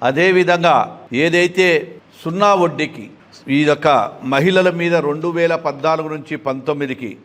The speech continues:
పొదుపు మహిళలకు ఏవైతే ఉన్నాయో ఆ అప్పునంతను కూడా, ఆ మహిళల పేట ఉన్న అప్పునంతటిని నాలుగు విడతల్లో చేస్తామని చెప్పేసి కేవలం పది, పదహైదు పర్సెంట్ మాత్రమే చేసి, కేవలం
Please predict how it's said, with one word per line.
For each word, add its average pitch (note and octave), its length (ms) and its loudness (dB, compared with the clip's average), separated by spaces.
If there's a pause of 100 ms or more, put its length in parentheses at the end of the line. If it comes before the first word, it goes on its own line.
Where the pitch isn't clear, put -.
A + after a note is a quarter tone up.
(180)
పొదుపు D#3+ 300 -2
మహిళలకు D#3+ 580 0
ఏవైతే C#3+ 400 -2
ఉన్నాయో C3 720 -4 (260)
ఆ C#3+ 280 2
అప్పునంతను E3 680 -4
కూడా, D#3 360 -4 (240)
ఆ C#3 520 0 (180)
మహిళల D3+ 360 -2
పేట E3 260 -2
ఉన్న D3 160 -4
అప్పునంతటిని C#3+ 920 -6 (420)
నాలుగు E3 480 0
విడతల్లో F3 580 -2
చేస్తామని D3+ 720 -4
చెప్పేసి B2+ 600 -8 (640)
కేవలం G3+ 600 0
పది, E3 180 0
పదహైదు F3 400 -2
పర్సెంట్ E3+ 480 -4
మాత్రమే D#3 480 -4
చేసి, B2+ 440 -6 (720)
కేవలం F3+ 580 2